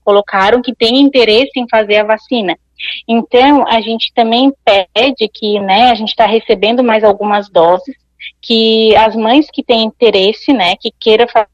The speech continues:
fazer essa vacina da Pfizer Baby nas crianças de seis meses a quatro anos, como a gente não tem dose disponível pra chegar ali na unidade e fazer na vacina de rotina, como uma,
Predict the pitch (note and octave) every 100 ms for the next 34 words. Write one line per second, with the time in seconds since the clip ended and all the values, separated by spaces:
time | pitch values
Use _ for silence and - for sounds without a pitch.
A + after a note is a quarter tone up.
0 | _ _ G#3+ G3+ G3+ - G3 G3 - -
1 | G3 G3 F#3+ - F#3 F3+ F#3+ F3+ F3 F#3
2 | G#3 G3 - A3+ G3 F#3+ - G3 G3+ F#3+
3 | B3 C#4+ C4 A#3+ A3+ A3 G#3 G#3 G#3+ G3+
4 | G3+ F3+ E3+ G3 B3+ - A#3+ B3 B3+ B3+
5 | - A#3 A#3+ B3+ B3+ A3+ A3 A#3+ B3 -
6 | B3 - C4 B3 G3+ G3 F3+ E3 - -
7 | - G3 G3 G#3+ G3 G3+ G#3+ A3+ A#3 A3+
8 | A3+ A3+ G#3+ G3 G3 F#3+ F#3+ G3+ F#3 G3
9 | G3 F#3+ G3 _ G3 F#3+ G3+ F#3+ F#3+ -
10 | - G#3+ F#3+ - G3 F#3+ F#3+ F#3